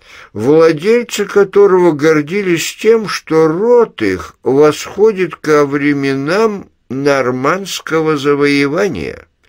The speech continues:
и они ни разу за целых пять столетий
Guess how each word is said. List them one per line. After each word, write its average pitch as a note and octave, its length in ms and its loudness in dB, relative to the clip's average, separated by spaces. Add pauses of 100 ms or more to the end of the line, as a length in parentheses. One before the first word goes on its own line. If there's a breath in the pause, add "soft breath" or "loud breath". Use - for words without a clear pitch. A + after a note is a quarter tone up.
(380 loud breath)
и A2 120 0
они B2+ 440 -2
ни A#2 100 -2
разу A2 920 0
за F2+ 200 -4
целых A2 560 -2
пять B2+ 320 -2
столетий F#2+ 840 -4